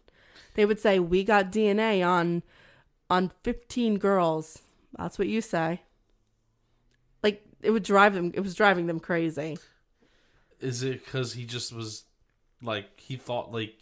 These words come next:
Speaker 2: he wouldn't be caught? Or did he, or, or,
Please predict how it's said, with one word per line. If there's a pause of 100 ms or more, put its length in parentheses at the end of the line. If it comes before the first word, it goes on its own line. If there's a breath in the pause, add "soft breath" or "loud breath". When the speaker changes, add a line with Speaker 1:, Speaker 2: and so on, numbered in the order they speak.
Speaker 2:
he
wouldn't
be
caught? (360 loud breath)
Or
did
he, (140)
or,
or,